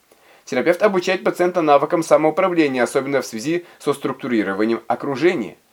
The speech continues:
Терапевт открыто и последовательно говорит о необходимости подкрепления желаемых реакций пациента им самим или обеспечения пациентом такого подкрепления со стороны окружения, как об обязательном условии изменений.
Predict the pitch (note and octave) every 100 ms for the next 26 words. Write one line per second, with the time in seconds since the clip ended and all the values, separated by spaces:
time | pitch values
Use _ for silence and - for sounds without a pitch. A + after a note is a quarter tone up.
0 | _ _ B2+ B2 C3+ - C3 - F3 G3+
1 | A2 - B2+ A2+ G#2 B2 G#2+ G#2+ A2 B2+
2 | B2+ D#3 F3+ C#3 - C3 C#3 B2 - A#2
3 | A2+ A#2+ - C3 C3 C#3+ C3+ A#2+ A#2 C3
4 | C3+ E3 D#3 A#2+ G#2+ - C3+ G2+ - -
5 | D3 - _ D#3 D3 D#3+ D3+ D3 D3 -
6 | _ _ C#3+ C#3+ B2 A#2+ G#2 A2+ E3+ G3
7 | - _ _ D3+ E3+ - D3 C3 - -
8 | A#2+ - D3 D#3+ - C#3 C3+ A#2+ A2+ B2+
9 | A#2 A#2+ C3 A#2 - A2 A#2 A2 G#2+ B2+
10 | D#3+ D3 G#2+ G#2+ A#2 A2+ A#2 G#2 G2 G#2+
11 | C3+ C#3+ - - B2+ - B2+ A#2 A2+ A2
12 | G#2 B2+ D#3+ E3 - A2 G#2 A2 B2+ E3+
13 | C#3+ F2